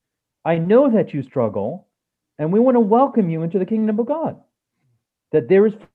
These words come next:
forgiveness for you too." Don't give in to the cultural lie and, unfortunately, the church's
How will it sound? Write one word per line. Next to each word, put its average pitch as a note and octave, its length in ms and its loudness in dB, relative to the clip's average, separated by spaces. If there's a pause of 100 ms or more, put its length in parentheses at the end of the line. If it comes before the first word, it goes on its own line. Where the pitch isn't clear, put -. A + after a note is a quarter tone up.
forgiveness E3 560 0
for D#3+ 220 0
you F3 360 -2
too." A3+ 760 -6 (1400)
Don't E3 300 -2
give F#3+ 200 4
in A#3 300 2
to D3 300 0
the A#2+ 120 -6
cultural G#3 580 -2
lie A#2 260 0
and, C#3 120 -4
unfortunately, C#3+ 560 -2
the C3 60 -14
church's D#3 680 -6